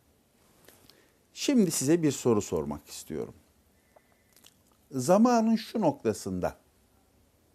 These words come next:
henüz herhangi bir şey ilk bulgu eşiğine gelmeden önce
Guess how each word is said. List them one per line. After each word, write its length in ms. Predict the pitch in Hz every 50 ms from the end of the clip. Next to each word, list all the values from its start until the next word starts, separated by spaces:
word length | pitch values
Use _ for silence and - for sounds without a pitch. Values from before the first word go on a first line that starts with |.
| _ _ _ _ _ - - - - - _
henüz 420 | _ - 196 190 185 190 185 - -
herhangi 540 | 147 143 143 147 165 175 175 147 135 131 123
bir 100 | 120 117
şey 280 | - - 143 143 139 -
ilk 260 | 135 131 127 - -
bulgu 240 | 127 123 120 113 123 123 -
eşiğine 600 | 117 107 - - - - 113 107 110 110 127 123
gelmeden 720 | 104 95 120 120 127 120 98 92 90 87 107 117 127 120 - -
önce 440 | 92 90 87 82 76 - 73 64